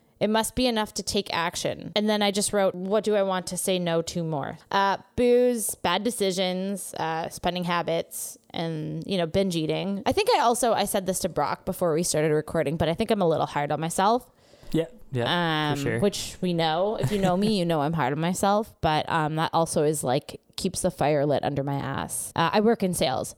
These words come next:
Speaker 1: so I have to be motivated all the time. And no, am I motivated all the time? Hell no. You asked me, "What did you not have then that you have now?"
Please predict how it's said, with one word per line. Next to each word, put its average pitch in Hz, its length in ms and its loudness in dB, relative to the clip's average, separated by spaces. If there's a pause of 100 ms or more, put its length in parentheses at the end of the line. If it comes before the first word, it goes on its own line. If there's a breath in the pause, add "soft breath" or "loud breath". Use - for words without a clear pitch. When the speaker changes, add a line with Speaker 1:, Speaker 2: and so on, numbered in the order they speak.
Speaker 1:
so 165 600 2
I 175 120 0
have 180 300 -2
to 196 80 0
be 175 180 0
motivated 151 720 0
all 165 140 0
the 165 120 0
time. 180 580 0
And 214 140 2
no, 214 280 4
am 165 220 -2
I 226 60 0
motivated 269 500 2
all 294 80 4
the 294 80 0
time? 320 240 0
Hell 349 260 2
no. 156 440 0
You 214 160 0
asked 165 420 -4
me, 147 280 -4
"What 208 140 2
did 214 160 -2
you 226 140 0
not 202 240 0
have 196 200 -6
then 180 160 0
that 170 100 -2
you 175 80 2
have 175 180 0
now?" 165 480 0